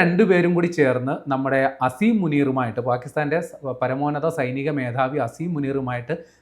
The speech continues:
രഹസ്യ ചർച്ച നടത്തി. എന്നിട്ടുണ്ടാക്കിയ ഡീല്, കാര്യം പാകിസ്ഥാൻ്റെ ഇതുവരെയുള്ള നയങ്ങൾക്ക് വിരുദ്ധമായിട്ട് അവർ ഇസ്രായേലിന് വേണ്ടി അവിടെ ജോലി ചെയ്യാൻ പോകുന്നു. കാര്യം പാകിസ്ഥാൻ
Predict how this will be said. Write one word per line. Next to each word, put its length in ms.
രഹസ്യ 460
ചർച്ച 300
നടത്തി. 280
എന്നിട്ടുണ്ടാക്കിയ 800
ഡീല്, 320
കാര്യം 240
പാകിസ്ഥാൻ്റെ 760
ഇതുവരെയുള്ള 540
നയങ്ങൾക്ക് 680
വിരുദ്ധമായിട്ട് 720
അവർ 140
ഇസ്രായേലിന് 640
വേണ്ടി 280
അവിടെ 220
ജോലി 260
ചെയ്യാൻ 280
പോകുന്നു. 240
കാര്യം 240
പാകിസ്ഥാൻ 500